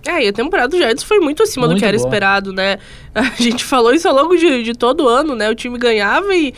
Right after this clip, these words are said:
Speaker 1: a gente falava, "Ah, agora vai, vai começar a perder." Não, continuava ganhando, perdia alguns jogos no meio, mas conseguiu a classificação antecipada, né? Já, já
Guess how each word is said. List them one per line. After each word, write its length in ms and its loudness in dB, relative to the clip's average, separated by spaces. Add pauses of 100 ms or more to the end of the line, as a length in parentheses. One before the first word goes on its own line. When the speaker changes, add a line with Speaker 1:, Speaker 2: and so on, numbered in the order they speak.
(140)
Speaker 1:
a 80 -12
gente 80 -8
falava, 280 0
"Ah, 60 4
agora 360 2
vai, 720 0
vai 140 -2
começar 300 -2
a 20 -4
perder." 320 0
Não, 280 2
continuava 400 -4
ganhando, 360 0
perdia 240 -2
alguns 200 -2
jogos 260 0
no 60 -4
meio, 280 -2 (280)
mas 240 0
conseguiu 380 -4
a 60 0
classificação 600 -2
antecipada, 800 0
né? 300 0
Já, 240 2
já 360 -2